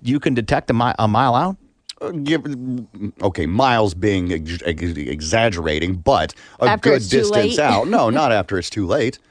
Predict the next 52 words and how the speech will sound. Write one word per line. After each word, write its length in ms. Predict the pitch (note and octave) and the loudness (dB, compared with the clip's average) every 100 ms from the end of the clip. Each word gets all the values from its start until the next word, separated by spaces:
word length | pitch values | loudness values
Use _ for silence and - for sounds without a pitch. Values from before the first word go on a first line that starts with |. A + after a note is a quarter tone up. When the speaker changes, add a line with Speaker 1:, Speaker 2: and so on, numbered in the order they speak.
| _ _ _ | _ _ _
Speaker 2:
You 120 | D#3 C3+ | -2 2
look 180 | C3 | 2
ahead 220 | G#2+ A2 B2 | 2 0 2
like 180 | A2+ G#2 | 0 0
you 100 | G2+ | 2
always 380 | F3+ G2 E2 | 2 0 -2
do, 200 | F2+ F#2 | -4 -2
and 80 | B2+ | -2
you're 120 | G#2+ | 0
like, 200 | G2+ G2+ | 0 0
"Oh, 240 | A#2+ C#3+ D#2+ _ | 0 -2 -4 _
well, 160 | F#2 G2 | 0 2
okay, 320 | B2 D3 D3+ | 2 0 -2
look 220 | E2+ A2 B2+ | 0 -4 -2
at 100 | B2 | -2
him. 220 | E3+ E2+ _ - - - | -2 -4 _ -20 -8 -2
Look 120 | D3+ | 2
at 20 | |
this 180 | D#3+ C3 | 2 2
guy 260 | D3 D3+ B2+ | 0 2 2
with 80 | A#2 | 0
his 100 | B2 | 0
motorcycle 460 | C#3 A2+ C#3 A#2 | 0 2 0 0
on 60 | A2+ | 0
the 40 | |
side 180 | A#2+ B2+ | 0 0
of 60 | A#2 | 2
the 80 | A2+ | 2
road. 320 | A#2 F2+ D#2 - - | 2 0 -4 -8 -2
What 120 | A#3+ | 0
are 80 | G3 | 2
you 120 | F#3 | -2
pointing 360 | D3+ E3 D3 C#3 | -2 0 0 0
that 180 | C3+ A#2+ | -2 -2
thing 240 | C#3 C3+ | -2 -2
at 100 | C3 | -2
me 140 | C3+ | -2
for?" 480 | B2+ C#3 C3+ C3+ A#2+ - - | -4 0 0 0 -2 -10 -10
Uh-huh. 760 | A#2+ A#2 A#2 A#2 A2+ A2 C3 A#2 _ _ _ - | -6 -4 -4 -4 -6 -6 -6 -8 _ _ _ 0
Speaker 3:
I 140 | A#3 | 0
see 100 | D4 C#4 | 2 0
Speaker 2:
And 80 | A#3+ | 0
Speaker 3:
you, 100 | G3+ | 0
five 280 | A3+ G#3 | 2 4
oh. 280 | G#3 G3+ B3 - | 4 4 0 -4
Speaker 2:
Mm-hmm. 260 | B2 C#3+ F3+ - _ _ _ _ _ _ | -4 -4 -6 -12 _ _ _ _ _ _
Speaker 1:
I, 400 | C#3+ E3+ E3+ D3 - _ _ _ _ _ _ - | 0 2 2 -2 -8 _ _ _ _ _ _ -4
the 120 | A2+ | 0
time 260 | A#2+ D#3+ F3+ | 2 2 2
I 100 | D#3 | 2
got 220 | D3 C3 | 2 0
popped 440 | - B2+ A#2+ - | 2 2 0 -4